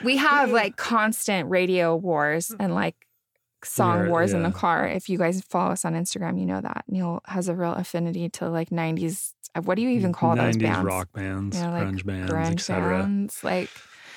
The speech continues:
Speaker 2: But I will say,
Speaker 1: Creed.
Speaker 2: I do, every Halloween, I, I do love hearing Thriller. I think it just is, brings back fond memories.
Speaker 1: Okay, well, that's sad to me if that's the only Michael Jackson
Speaker 2: That's
Speaker 1: affinity
Speaker 2: not
Speaker 1: that
Speaker 2: the
Speaker 1: you
Speaker 2: only,
Speaker 1: have.
Speaker 2: but
Speaker 1: But,
Speaker 2: it's cool.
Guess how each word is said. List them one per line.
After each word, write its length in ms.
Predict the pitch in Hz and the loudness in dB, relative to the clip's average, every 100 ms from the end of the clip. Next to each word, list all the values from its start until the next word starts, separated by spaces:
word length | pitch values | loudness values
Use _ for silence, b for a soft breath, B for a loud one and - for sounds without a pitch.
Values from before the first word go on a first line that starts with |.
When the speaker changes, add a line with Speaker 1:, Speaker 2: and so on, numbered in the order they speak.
| B B 139 | B B 2
Speaker 2:
But 100 | 151 | 4
I 80 | |
will 180 | 156 156 | 6 6
say, 280 | - 143 120 | 6 6 6
Speaker 1:
Creed. 40 | 117 | 6
Speaker 2:
I 100 | 123 | 4
do, 280 | 143 147 | 4 4
every 440 | 131 151 151 165 156 | 4 4 4 4 4
Halloween, 720 | 147 143 135 127 120 110 117 - | 4 4 4 4 4 2 0 0
I, 180 | 120 113 110 107 - | 2 2 2 -2 -2
I 140 | 110 | -2
do 360 | 107 95 110 110 | 0 0 2 2
love 600 | 107 101 101 98 85 - _ _ _ | 2 0 0 -4 -10 -20 _ _ _
hearing 360 | 123 98 98 95 | -2 0 0 -4
Thriller. 580 | - - 92 87 90 - - | -6 -2 -2 -2 -8 -18 -8
I 80 | 110 | -6
think 180 | 110 101 | -4 -4
it 120 | 98 | -4
just 240 | 104 - _ | -6 -8 _
is, 180 | 165 101 - _ - | -10 -10 -10 _ -14
brings 360 | 123 110 104 92 | -4 0 0 0
back 240 | 101 95 | 0 -2
fond 320 | - 104 95 87 | -2 -2 -2 -2
memories. 480 | 85 87 90 - - | -6 -8 -10 -10 -6
Speaker 1:
Okay, 240 | 185 180 | -4 -2
well, 100 | 175 | -2
that's 220 | 190 185 - | -2 -2 -2
sad 200 | 175 - | -2 -2
to 80 | 180 | -2
me 140 | 170 | -2
if 80 | 175 | 0
that's 240 | 165 - | -2 -2
the 160 | 185 175 | -4 -2
only 220 | 170 170 | 0 0
Michael 300 | 170 165 180 | -2 -2 -4
Jackson 440 | 175 156 - 170 | -2 -4 -4 -4
Speaker 2:
That's 160 | 165 - | -2 -2
Speaker 1:
affinity 220 | 165 180 | -2 -2
Speaker 2:
not 60 | 165 | -2
Speaker 1:
that 100 | - | -2
Speaker 2:
the 60 | 185 | -2
Speaker 1:
you 60 | |
Speaker 2:
only, 120 | 185 - | -2 -2
Speaker 1:
have. 180 | 190 - | -4 -2
Speaker 2:
but 40 | |
Speaker 1:
But, 140 | 185 - | -2 -2
Speaker 2:
it's 100 | - | -6
cool. 180 | B | B